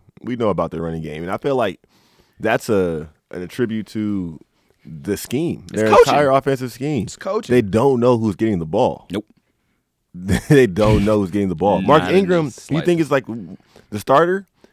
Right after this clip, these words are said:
Speaker 1: Mark Ingram play, he's the de-, he's almost splitting time at running back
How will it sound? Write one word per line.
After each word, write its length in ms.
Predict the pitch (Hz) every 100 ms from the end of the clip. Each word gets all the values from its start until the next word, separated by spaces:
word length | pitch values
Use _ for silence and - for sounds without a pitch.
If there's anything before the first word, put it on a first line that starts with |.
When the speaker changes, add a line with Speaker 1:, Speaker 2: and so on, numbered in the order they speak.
| _ _ -
Speaker 1:
Mark 300 | 139 185 -
Ingram 260 | 190 185
play, 240 | - 170 127
he's 220 | 156 170
the 80 | 180
de-, 140 | -
he's 140 | 151 170
almost 260 | 131 170
splitting 380 | - - 156 139
time 400 | 113 143 175 - - _ -
at 160 | 85
running 220 | 87 90 82
back 260 | 76 -